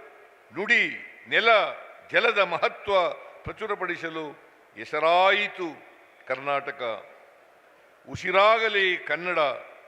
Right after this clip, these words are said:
ಎಂಬ ಘೋಷವಾಕ್ಯದಡಿ ಇಡೀ ವರ್ಷ ವಿಶೇಷ ಕಾರ್ಯಕ್ರಮಗಳ ಮೂಲಕ ಕನ್ನಡವನ್ನು ಸಂಭ್ರಮಿಸಲಾಗಿದೆ.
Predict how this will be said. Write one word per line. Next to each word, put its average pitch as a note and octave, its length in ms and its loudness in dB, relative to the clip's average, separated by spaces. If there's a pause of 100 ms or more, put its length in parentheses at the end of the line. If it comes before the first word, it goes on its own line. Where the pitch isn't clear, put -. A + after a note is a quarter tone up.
(300)
ಎಂಬ D#3+ 360 -4
ಘೋಷವಾಕ್ಯದಡಿ E3+ 1080 -4 (480)
ಇಡೀ A3 560 -4
ವರ್ಷ G3 380 -2 (680)
ವಿಶೇಷ F#3 400 0
ಕಾರ್ಯಕ್ರಮಗಳ D#3 680 -2
ಮೂಲಕ E3 420 -8 (600)
ಕನ್ನಡವನ್ನು D3+ 600 -2
ಸಂಭ್ರಮಿಸಲಾಗಿದೆ. C3 1000 -8